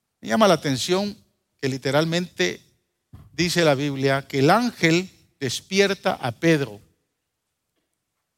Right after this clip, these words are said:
y lo despierta con unas palmadas en la espalda. Qué feo cuando uno está bien dormido, hermano, si lo lleguen a despertar.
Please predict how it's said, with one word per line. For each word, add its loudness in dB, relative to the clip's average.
y -2
lo 4
despierta 4
con 0
unas 2
palmadas 4
en 2
la 4
espalda. 0
Qué 2
feo 4
cuando 0
uno -6
está 0
bien 2
dormido, -6
hermano, -8
si -14
lo -12
lleguen -4
a -8
despertar. -20